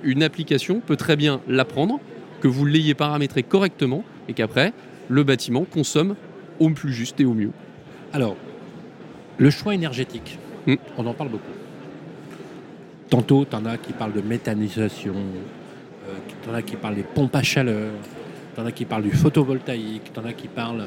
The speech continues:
Speaker 2: notamment de la géothermie, et cetera. Est-ce que c'est un sujet quand on parle des sources d'énergie ? Quand
Speaker 1: C'est
Speaker 2: on fait ce métier,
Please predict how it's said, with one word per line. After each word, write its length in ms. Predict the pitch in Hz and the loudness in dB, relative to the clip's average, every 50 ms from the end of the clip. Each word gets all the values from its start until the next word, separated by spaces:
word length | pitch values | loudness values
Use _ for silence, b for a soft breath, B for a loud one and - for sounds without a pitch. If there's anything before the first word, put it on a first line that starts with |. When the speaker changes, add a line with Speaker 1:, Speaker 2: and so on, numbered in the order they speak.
| - - - | -10 -6 -4
Speaker 2:
notamment 360 | 107 107 - 113 107 113 110 | -4 -4 -2 -2 -2 0 0
de 60 | 107 | 0
la 100 | 98 110 | 0 2
géothermie, 720 | 123 110 120 151 160 160 156 - 156 139 123 127 127 123 120 | 2 4 6 6 4 4 2 0 -4 -4 -4 -4 -4 -6 -6
et 40 | - | -8
cetera. 260 | - 110 - 107 98 95 - B B B B B B B B - - | -10 -10 -10 -10 -12 -12 -14 B B B B B B B B -4 0
Est-ce 160 | 139 135 - | 0 0 2
que 100 | - 208 | 2 0
c'est 140 | 196 - 170 | 2 2 2
un 80 | 143 135 | 2 2
sujet 400 | 131 - 147 135 120 131 143 - | 0 0 0 0 0 0 -2 -2
quand 160 | - 110 - | -4 -6 -6
on 60 | 110 | -6
parle 180 | 92 - 113 104 | -4 -4 -2 -2
des 100 | 107 110 | -2 -4
sources 220 | - - 123 117 104 | -4 -4 -4 -4 -4
d'énergie ? 360 | 110 101 104 101 98 92 101 98 - - - - - - - - B B B B B B | -4 -4 -4 -6 -6 -8 -10 -12 -12 -14 -16 -16 -16 -18 -18 -18 B B B B B B
Quand 100 | - 143 | 0 6
Speaker 1:
C'est 100 | 143 151 | 6 6
Speaker 2:
on 40 | 156 | 6
fait 140 | - - 175 | 6 2 0
ce 100 | - - | 0 0
métier, 300 | 156 143 - 151 139 | -2 -2 0 -2 -2